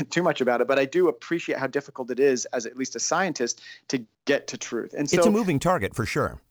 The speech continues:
Speaker 2: Yeah.
Speaker 1: It is. And if, if, if the ways that you can, eh, that, uh, that a news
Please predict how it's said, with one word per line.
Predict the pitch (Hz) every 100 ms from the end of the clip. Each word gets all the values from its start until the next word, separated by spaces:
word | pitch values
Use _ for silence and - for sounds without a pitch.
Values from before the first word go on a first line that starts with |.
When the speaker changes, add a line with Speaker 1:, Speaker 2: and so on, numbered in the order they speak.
| _
Speaker 2:
Yeah. | 127 110 - _ _ -
Speaker 1:
It | 247
is. | - 302 233 147
And | - 196 190
if, | - 190
if, | 196 - -
if | 185 -
the | 160
ways | 170 269 226
that | 233
you | 196
can, | - 190 151 - _ -
eh, | 156 156
that, | 143 147 -
uh, | 147
that | - 139
a | 135
news | 135 160 180 190 - -